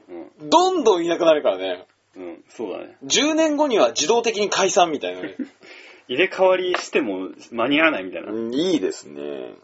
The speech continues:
Speaker 2: ラブプラスプラスさん一ポイント。スーパーヘシーマー。ヘシーマとはスウェーディー語でそこそこに相対する言葉。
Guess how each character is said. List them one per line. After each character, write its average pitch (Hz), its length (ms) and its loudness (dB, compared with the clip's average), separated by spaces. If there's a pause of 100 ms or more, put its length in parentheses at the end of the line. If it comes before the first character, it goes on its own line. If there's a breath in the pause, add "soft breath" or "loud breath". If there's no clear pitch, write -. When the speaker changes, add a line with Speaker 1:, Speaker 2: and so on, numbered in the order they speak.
(140)
Speaker 2:
ラ 120 140 4
ブ 156 140 0
プ 170 100 2
ラ 151 100 4
ス 147 80 -6
プ 156 80 2
ラ 120 80 4
ス - 80 -6
さ 90 60 -8
ん 87 60 -6
一 87 40 -10
ポ - 160 -2
イ 87 40 -2
ン - 20 -12
ト。 73 180 -6 (520 loud breath)
ス - 240 -4
ー 262 140 2
パ 247 240 4
ー 202 40 0
ヘ 214 60 -4
シ 196 240 -2
ー 139 60 0
マ 92 360 -2
ー。 - 0 - (640 soft breath)
ヘ 143 140 2
シ 247 260 0
ー - 20 2
マ 151 100 4
と 127 100 0
は 104 80 2
ス 131 120 0
ウ 139 40 4
ェ 135 100 2
ー - 20 -8
デ 143 100 0
ィ - 20 2
ー - 20 0
語 127 80 0
で 120 100 0
そ 156 180 0
こ 175 120 2
そ 160 100 2
こ 131 100 0
に 113 60 -4
相 107 140 0
対 107 140 2
す 123 120 -4
る 110 80 0
言 104 120 2
葉。 101 260 2